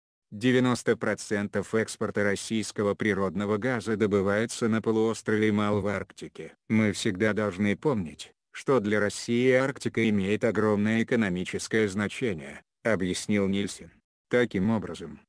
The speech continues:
Арктика занимает гораздо более важное место в российском национальном мышлении, нежели в мышлении любого другого арктического государства, включая Норвегию.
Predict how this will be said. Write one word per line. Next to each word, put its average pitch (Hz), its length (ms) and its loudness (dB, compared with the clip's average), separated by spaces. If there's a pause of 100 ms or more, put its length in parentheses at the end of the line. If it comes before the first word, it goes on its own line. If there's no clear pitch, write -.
(140)
Арктика 117 680 2
занимает 104 540 0
гораздо 113 460 2
более 110 380 6
важное 98 400 0
место 101 400 -2
в 104 40 -2
российском 117 720 0
национальном 101 840 -2
мышлении, 107 760 -4 (220)
нежели 113 500 4
в 110 80 -2
мышлении 104 680 2
любого 101 520 2
другого 117 500 4
арктического 110 800 -2
государства, 87 840 -6 (360)
включая 107 500 2
Норвегию. 98 720 0